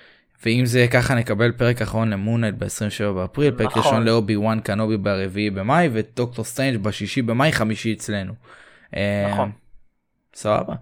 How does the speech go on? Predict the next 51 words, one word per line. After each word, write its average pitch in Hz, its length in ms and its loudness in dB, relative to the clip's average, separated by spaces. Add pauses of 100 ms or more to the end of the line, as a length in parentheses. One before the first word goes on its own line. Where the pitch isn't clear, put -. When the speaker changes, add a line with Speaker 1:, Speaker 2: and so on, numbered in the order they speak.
Speaker 2:
רגע, 147 220 6 (380)
אה, 147 340 6
בעצם 185 340 4
דוקטור 170 240 -2
סטרנג' 175 200 -4
יוצא 165 220 -4
מיום 160 200 -6
הזיכרון, 151 500 -2
נכון? 180 340 -2 (440)
סבבה. 120 200 -2
Speaker 1:
אה, 117 960 4
יום 143 140 4
העצמאות, 120 460 2
כן, 107 260 -2
ערב 113 200 0
יום 113 140 2
העצמאות. 98 380 -4 (120)
Speaker 2:
אה, 147 60 6 (280)
אה, 190 80 8 (100)
ערב 190 280 4
יום 190 200 2
העצמאות, 165 640 0
וה-, 139 120 -2 (160)
Speaker 1:
כאילו, 127 180 4
מתי 127 140 4
Speaker 2:
והקולנוע 151 180 4
Speaker 1:
שיש 170 40 4
את 170 60 4
Speaker 2:
לא 190 60 8
Speaker 1:
כל 156 100 8
Speaker 2:
פתוח. 151 100 6
Speaker 1:
ה-, 127 420 4 (280)
מתי 123 220 2
שיש 127 180 0
את - 40 -14
כל 135 180 4
הזיקוקים, 123 840 0
כל 120 180 0
ה-, 120 80 0
אתה 117 140 -4
יודע, 117 200 0
את 110 40 -2
כל 120 80 2
הדברים 135 140 8
Speaker 2:
אה, 139 600 4
Speaker 1:
האלה. 127 180 2 (100)
Speaker 2:
אני, 135 120 -10 (440)
אה, 139 220 4 (180)
תקשיב, 170 400 2 (220)
Speaker 1:
לא, 151 260 8
Speaker 2:
מצידי, 190 120 12